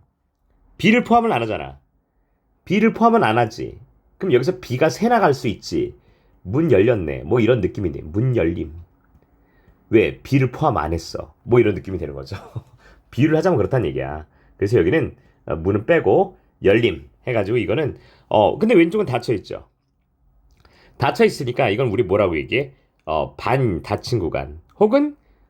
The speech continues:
어, 열린 거 입장에서 얘기하면 반 열린 구간 이렇게 얘기를 해요. 어렵지 않죠?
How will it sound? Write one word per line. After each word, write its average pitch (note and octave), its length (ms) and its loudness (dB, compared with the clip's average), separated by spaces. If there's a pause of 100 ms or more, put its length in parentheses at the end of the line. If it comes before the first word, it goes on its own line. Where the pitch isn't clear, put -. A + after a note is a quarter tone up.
어, F2 360 4
열린 F3 280 2
거 D#3 120 2
입장에서 F#2+ 460 -2
얘기하면 E2 260 -6
반 G#2+ 220 -6
열린 D#2+ 220 -4
구간 D2+ 180 -4
이렇게 G2 220 0
얘기를 E2 240 -2
해요. D2 280 -6 (300)
어렵지 F#2+ 240 -2
않죠? B2 640 2